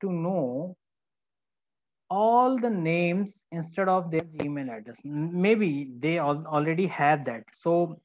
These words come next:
uh, you guys have registered by your own and, you know, in their database, they have just gotten your what? Email address. They, they haven't received your,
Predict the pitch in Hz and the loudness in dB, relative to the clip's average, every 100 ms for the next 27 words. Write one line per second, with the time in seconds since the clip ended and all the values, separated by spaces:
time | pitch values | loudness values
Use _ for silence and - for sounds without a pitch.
0 | - 143 143 170 170 170 175 175 175 156 | -16 -10 -2 0 4 4 4 2 2 0
1 | 147 151 - 180 170 147 143 147 151 151 | -2 -6 -2 -2 -2 -10 -4 0 0 2
2 | 156 156 170 202 240 226 151 156 160 156 | 0 -2 0 2 0 -2 -6 -4 -2 -2
3 | 160 196 175 - - - - 160 165 160 | -4 -4 -6 -10 -18 -20 -12 -2 0 4
4 | 190 185 170 165 175 190 208 170 180 170 | 4 4 0 2 0 2 -2 0 0 0
5 | 180 160 190 180 180 156 151 156 185 170 | -2 -4 -10 -10 -10 -2 -2 0 -2 0
6 | 160 175 196 151 165 190 175 165 151 151 | 0 0 -2 -2 -2 -2 -18 -8 -6 -4
7 | 127 113 117 117 - _ _ _ _ _ | -6 -8 -14 -20 -20 _ _ _ _ _
8 | _ _ 139 160 165 160 147 135 139 156 | _ _ -6 -4 -4 -6 -12 -16 -8 -8
9 | 139 180 160 160 175 214 185 170 165 190 | -4 -2 0 -2 0 -2 -4 -6 -4 -4
10 | 185 170 175 269 | -4 -4 -2 -4